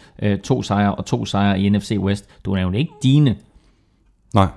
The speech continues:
Speaker 1: forty-niners.
Speaker 2: Nej, men det er fordi, det, jeg, jeg tror ikke på det.
Speaker 1: Nej, men altså, jeg må bare sige, altså, den måde, de spillede på. Og så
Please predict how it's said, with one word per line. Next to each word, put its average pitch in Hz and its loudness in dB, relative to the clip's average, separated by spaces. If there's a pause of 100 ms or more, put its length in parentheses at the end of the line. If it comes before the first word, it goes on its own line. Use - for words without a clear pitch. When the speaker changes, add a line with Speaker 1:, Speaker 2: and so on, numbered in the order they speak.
(140)
Speaker 1:
forty-niners. 110 4
Speaker 2:
Nej, 87 2
men 78 0
det 98 4
er 101 4
fordi, 92 0
det, 76 2
jeg, 73 0 (100)
jeg 85 0
tror - -2
ikke - -12
på 73 -4
det. 67 -6 (220)
Speaker 1:
Nej, 156 0
men 113 -4
altså, 107 -6
jeg 98 -4
må 92 -6
bare 131 -6
sige, 151 -2
altså, 98 -2 (920)
den 170 4
måde, 151 2
de 143 -6
spillede 139 -2
på. - -4 (320)
Og 127 2
så 160 2